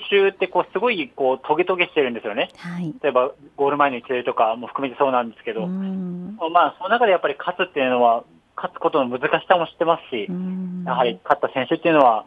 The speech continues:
Speaker 1: その、いろんな選手に声をかけてもらって当然だとも思うので、
Speaker 2: うん。
Speaker 1: あの、まあ、心がけていることでもあるんですが、まあ、それも本当に今までの先輩方がそういうふうに自分にやってくれたことだったり、
Speaker 2: うん。
Speaker 1: あの、見てくれたことをつなげてるだけなので、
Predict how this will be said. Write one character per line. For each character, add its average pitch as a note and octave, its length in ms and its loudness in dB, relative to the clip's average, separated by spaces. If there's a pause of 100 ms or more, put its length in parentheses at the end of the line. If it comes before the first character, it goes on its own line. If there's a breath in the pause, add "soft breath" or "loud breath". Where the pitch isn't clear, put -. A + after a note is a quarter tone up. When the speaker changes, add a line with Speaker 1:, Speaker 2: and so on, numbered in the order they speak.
Speaker 1:
そ B2 60 -14
の、 G#2+ 340 -10 (320)
い C#3+ 60 -12
ろ A#2 100 -10
ん A#2+ 40 -12
な A#2 120 -10
選 C#3+ 120 -2
手 - 80 -8
に A#2+ 80 -6
声 B2+ 140 2
を A#2+ 40 -2
か A#2 100 -4
け B2 60 -8
て B2+ 60 -2
も A#2+ 140 2
ら B2 60 4
っ A#2+ 80 -4
て - 120 -18
当 A#2+ 200 -2
然 C3+ 160 0
だ C3+ 100 4
と - 240 -10
も A#2 140 -4
思 A#2+ 220 0
う A#2 40 -4
の G#2+ 140 -2
で、 G#2 200 0
Speaker 2:
う - 20 -8
ん。 F#3 640 -6
Speaker 1:
あ - 120 0
の、 F#2 420 -14
ま G#2 80 -6
あ、 - 40 -6
心 A#2 280 -2
が A2+ 80 -2
け B2 80 -2
て A#2+ 80 2
い G#2+ 40 4
る G#2+ 80 -4
こ - 120 -10
と A#2 120 -6
で A#2+ 100 0
も G2+ 320 -4
あ A2+ 100 2
る A2+ 120 -2
ん G#2+ 40 -6
で F2 100 -10
す - 80 -20
が、 - 60 -8
ま C3+ 100 0
あ、 - 60 -16
そ F#3+ 60 4
れ G3+ 60 2
も G#3 80 4
本 G#3 140 0
当 G3 80 -2
に F3+ 280 -8
今 D#3+ 160 2
ま F3 100 4
で E3+ 80 -2
の G#2+ 280 -4 (140)
先 B2 120 -6
輩 C#3 160 4
方 A#2+ 180 -2
が G#2 140 -6
そ B2 60 -4
う - 20 -2
い B2 40 -4
う - 20 -12
ふ - 40 -12
う C#3+ 40 -6
に B2 80 -10
自 A#2 120 -8
分 A#2+ 180 -8
に B2+ 260 -8 (160)
や B2+ 80 -6
っ - 40 -10
て C3 100 -8
く C3+ 60 -2
れ C3 60 0
た C#3+ 100 -2
こ C3 100 -4
と D#3+ 120 -4
だ D3+ 60 4
っ - 100 -2
た A#2+ 80 -4
り、 G#2+ 180 -12 (300)
Speaker 2:
う E3 280 -16
ん。 G#2+ 40 -8
Speaker 1:
あ G#2 80 -8
の、 G2 300 -10
見 B2+ 100 -10
て C3+ 100 -2
く - 220 -6
れ B2+ 80 -2
た C#3+ 80 0
こ C#3+ 100 -4
と E3+ 140 0
を C3 80 0
つ - 140 -20
な B2+ 120 -2
げ C3+ 80 -4
て C3+ 60 0
る B2+ 80 0
だ A#2+ 100 0
け C#3+ 80 -4
な B2 100 0
の G2+ 100 -8
で、 G2 160 -10